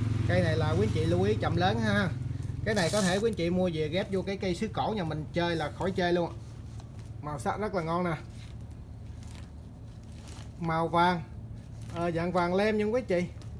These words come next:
Lem nâu, à, có cái sọc hồng, xe bông to, cánh hoa dày luôn, cánh hoa rất là dày ha. Nhưng mà cây này chậm lớn. Chậm lớn cho nên cây này em bán, à, một trăm năm mươi ngàn ha, một trăm năm mươi ngàn.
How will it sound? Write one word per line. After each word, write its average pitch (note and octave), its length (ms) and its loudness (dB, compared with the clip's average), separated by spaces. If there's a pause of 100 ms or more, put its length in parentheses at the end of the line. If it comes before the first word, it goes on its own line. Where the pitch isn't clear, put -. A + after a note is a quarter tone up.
(160)
Lem F#3 300 2
nâu, F#3 340 2 (580)
à, D3+ 260 0
có F3+ 100 2
cái G#3 100 -2
sọc D3+ 200 -4
hồng, C#3+ 280 -4 (180)
xe F3 60 -2
bông E3 160 0
to, E3+ 280 2
cánh F#3+ 180 -2
hoa E3+ 140 2
dày D3 220 -2
luôn, D#3+ 220 -2
cánh F#3 80 -4
hoa F3+ 140 2
rất F#3 160 -2
là E3 60 -2
dày C#3+ 200 -2
ha. F3 160 0 (600)
Nhưng F3 100 0
mà D#3+ 100 -2
cây E3+ 160 0
này D#3 120 -2
chậm D3+ 220 0
lớn. G3+ 240 4 (720)
Chậm D3 180 -2
lớn F#3+ 220 2
cho G3 80 0
nên F3 160 -2
cây E3+ 120 0
này D#3 100 -2
em D#3 140 -2
bán, F#3 160 4 (100)
à, E3 320 0
một D#3 320 -4
trăm E3 220 -2
năm E3 180 -2
mươi D3 140 -8
ngàn C#3+ 200 -4
ha, E3+ 180 0 (220)
một C3+ 180 -8
trăm D#3+ 180 -2
năm D#3 160 -4
mươi C3 120 -8
ngàn. C3 240 -6